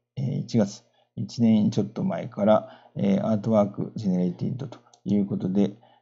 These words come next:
えー、こちらですね。まあ、いろんな、えーと、エヌエフティー、見覚えありますよね。このね、あの、スペースバズでしたっ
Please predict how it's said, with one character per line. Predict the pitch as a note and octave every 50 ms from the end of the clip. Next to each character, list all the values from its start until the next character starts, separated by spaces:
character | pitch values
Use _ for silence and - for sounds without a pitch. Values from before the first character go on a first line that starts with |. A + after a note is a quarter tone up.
| _ -
え | - G2+ G2+
ー、 | F#2+
こ | - - G2
ち | - - A2
ら | G#2 G2
で | G2 F#2+
す | - -
ね。 | F2 E2+ D#2 - _ -
ま | - A#2+
あ、 | A2
い | A2
ろ | A2+ A#2+ A#2+
ん | A#2 A#2 A#2
な、 | A2+ A2 - - - - - - - _ -
え | - A2 G#2+ G#2 A2
ー | A#2
と、 | - - - A2+ G#2+ G#2 G#2 -
エ | G#2
ヌ | G#2 G2+
エ | G2+ G2+
フ | - -
テ | - - G2
ィ | F2+ - -
ー、 | - - _ _ -
見 | - B2+ B2+
覚 | C#3 D3 D3+ D3
え | C#3+
あ | C#3
り | C#3 C#3
ま | C3+ C3 A#2+
す | - - - - - -
よ | - -
ね。 | - F3+ F3+ - - - -
こ | - -
の | -
ね、 | - - - - - _ _ _ -
あ | - -
の、 | - - - - - - - - - _ _ - - - - - - - - - - - - - _ _
ス | - - - _
ペ | - G#2+
ー | G#2 G2
ス | - - -
バ | G2+ G2
ズ | F2+
で | F2 D#2+
し | -
た | -
っ | -